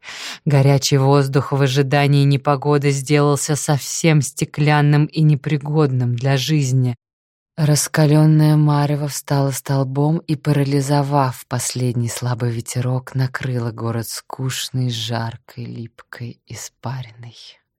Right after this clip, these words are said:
Утомлённые предгрозовым прологом, Марья и Глафира чуть живые добрались до дома Карпа Петровича только после семи часов вечера.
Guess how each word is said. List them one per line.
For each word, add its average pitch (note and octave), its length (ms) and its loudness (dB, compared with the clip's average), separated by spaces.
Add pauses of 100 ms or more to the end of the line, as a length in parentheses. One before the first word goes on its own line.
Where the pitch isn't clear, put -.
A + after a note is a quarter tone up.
(580)
Утомлённые F3+ 1080 6
предгрозовым C#3 920 2
прологом, C3 640 0
Марья C3 480 0
и C3 40 -4
Глафира C3 580 0
чуть D#3+ 340 -2
живые D3+ 560 2
добрались C#3 600 -2
до C3+ 180 -2
дома B2+ 340 0
Карпа C3 400 -4
Петровича C3+ 680 -6
только D#3+ 580 0 (400)
после C#3 400 0
семи C3+ 420 0
часов C3+ 560 -4
вечера. B2+ 640 -4